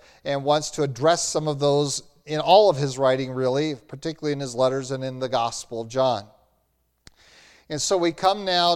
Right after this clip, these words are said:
to his presentation of Jesus' prayer.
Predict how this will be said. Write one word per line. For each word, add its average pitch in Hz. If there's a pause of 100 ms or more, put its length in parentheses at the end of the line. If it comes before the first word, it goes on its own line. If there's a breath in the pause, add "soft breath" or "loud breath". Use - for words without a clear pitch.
to 165
his 208 (320 soft breath)
presentation 170
of 151
Jesus' 151
prayer. 123